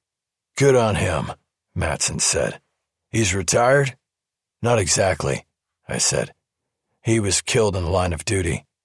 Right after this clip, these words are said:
"I'm sorry to hear that," Matson said. I nodded and turned back to the door to unlock it.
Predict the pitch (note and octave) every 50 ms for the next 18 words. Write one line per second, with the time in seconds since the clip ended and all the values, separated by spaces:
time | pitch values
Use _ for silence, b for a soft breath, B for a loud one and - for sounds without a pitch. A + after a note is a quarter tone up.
0 | _ _ _ _ _ _ _ _ _ G2+ - - - A2 A2 G#2 G2 F#2 F2 D#2
1 | A2+ A#2 A2+ G2 D#2+ C2 G1+ - E2 - - _ _ _ _ _ _ _ _ _
2 | _ _ _ _ - D2+ C#2 A#1 - - - - - - - D2+ C2 G#1+ - -
3 | - _ _ _ _ _ _ _ _ _ _ _ _ _ _ _ _ _ _ _
4 | _ _ _ _ _ _ - A2 A2 G2+ F#2 F2 E2+ D#2+ E2 F#2 - - _ _
5 | _ _ _ _ _ - - D#2+ - - G2+ F#2 E2 F#2+ F#2+ F2+ E2+ - - E2
6 | F2+ D#2+ D2 G#2 F#2+ F#2 F2+ F2 F#2 F2 F2 E2+ F2 F2 F2 F#2 F2 - - D#2
7 | -